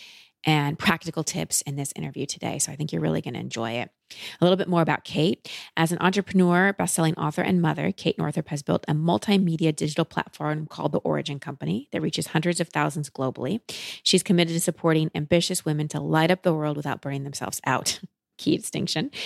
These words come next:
Kate teaches data and soul-driven time and energy management practices that result in saving time, making more money, and experiencing less stress.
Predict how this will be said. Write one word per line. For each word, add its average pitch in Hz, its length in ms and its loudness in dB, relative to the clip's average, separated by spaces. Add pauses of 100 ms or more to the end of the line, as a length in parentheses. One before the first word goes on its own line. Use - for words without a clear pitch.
(300)
Kate - 220 4
teaches 208 320 6
data 175 300 4
and 170 180 2
soul-driven 175 500 6
time 165 400 2
and - 100 2
energy 170 360 4
management 160 560 2
practices 156 520 -4
that 156 120 2
result 160 400 2
in 147 100 -2
saving 202 380 4
time, 156 360 0
making 160 300 4
more 160 100 2
money, 143 320 -2
and 143 80 -8
experiencing - 760 -4
less 151 180 -4
stress. - 420 -2